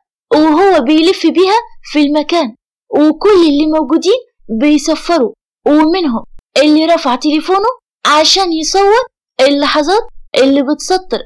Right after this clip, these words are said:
بداية قصة عشق جديدة، عشق قاسم لجودي. ولحد هنا تكون خلصت حلقتنا، بس قصتنا لسه ما خلصتش والجاية أحلى. يا ترى إزاي هتمشي حياة جودي وقاسم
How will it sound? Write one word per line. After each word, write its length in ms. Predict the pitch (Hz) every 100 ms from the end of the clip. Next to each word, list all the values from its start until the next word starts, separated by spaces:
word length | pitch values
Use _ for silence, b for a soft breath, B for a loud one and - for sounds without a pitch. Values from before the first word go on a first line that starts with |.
| - - - 233 226
بداية 440 | 302 339 359 302
قصة 460 | 285 - 370 - 311 302
عشق 180 | 403 -
جديدة، 560 | 254 214 226 269 - - - - -
عشق 360 | 294 392 - - _ _ _ - -
قاسم 400 | - 381 381 254
لجودي. 540 | 220 202 214 190 - _ _ - - - 254
ولحد 560 | 240 240 - 277 233
هنا 340 | 247 285 349 - -
تكون 360 | - 269 381 339
خلصت 380 | - 311 240 214
حلقتنا، 600 | - 214 - - 202 - - 196 240
بس 220 | 254 254
قصتنا 600 | 254 254 330 320 370 381 - -
لسه 400 | 262 359 - 269
ما 100 | 240
خلصتش 520 | 233 - 226 - - - -
والجاية 560 | 254 269 254 330 359 277
أحلى. 240 | 269 - 202 - - -
يا 240 | 247 277
ترى 260 | 277 294 202 - _ -
إزاي 500 | 262 233 285 277 233
هتمشي 420 | 247 240 214 - -
حياة 420 | - 262 262 269
جودي 380 | 214 247 269 220
وقاسم 380 | 220 302 311